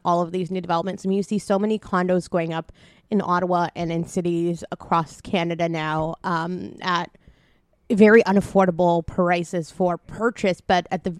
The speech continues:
um, and I can't imagine, and I, and a lot of them, you know, are, are ultimately investment properties. But if there is a way to set it up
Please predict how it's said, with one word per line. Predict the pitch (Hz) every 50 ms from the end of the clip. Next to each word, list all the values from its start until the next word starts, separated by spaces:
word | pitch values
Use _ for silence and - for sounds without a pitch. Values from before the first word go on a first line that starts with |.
| -
um, | - 208 185 180 175 170 170 170 -
and | - 196 196
I | 202
can't | - 202 220 220
imagine, | 208 196 185 180 180 190 190 156 185 190 180 180
and | 175 175 175
I, | 175 180 -
and | - 208 190 185
a | 185
lot | 190 190 202 214
of | 214 185
them, | 208 196 196 196 - _ - - - -
you | - 226 208
know, | 190 190 - -
are, | 208 185 190 202 - - -
are | 214 202 202 208
ultimately | - 196 196 190 - 196 196 185 - 196 185
investment | 180 185 175 - - 147 - 196 196 - -
properties. | - - - - - - - - - - - _ - - - - - - _ -
But | - 214
if | 208 185
there | 226 208 208
is | 202 170
a | 208
way | 190 180 196 190 190 185
to | 190 175
set | - 208 185 175
it | 180 170
up | 165 175 - -